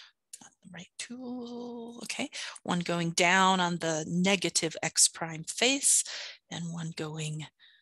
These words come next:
in the negative X prime direction on the positive Y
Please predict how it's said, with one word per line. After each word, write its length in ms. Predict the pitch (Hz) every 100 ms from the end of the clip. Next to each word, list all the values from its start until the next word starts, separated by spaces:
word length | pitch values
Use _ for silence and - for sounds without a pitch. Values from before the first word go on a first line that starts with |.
| _ _ -
in 180 | - -
the 120 | 151
negative 600 | 160 175 180 180 170 160 -
X 380 | 220 - - -
prime 480 | - 180 165 160 156 -
direction 840 | - 151 160 151 - - 156 147 151 - - - - 160
on 100 | 156
the 140 | 160 _ -
positive 600 | - 165 156 160 151 -
Y 220 | 147